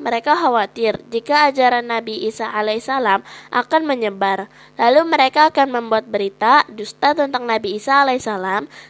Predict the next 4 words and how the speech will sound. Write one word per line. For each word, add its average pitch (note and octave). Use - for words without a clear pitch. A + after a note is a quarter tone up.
kepada A#3
pengas-, C4+
penguasa C4
Romai-, A3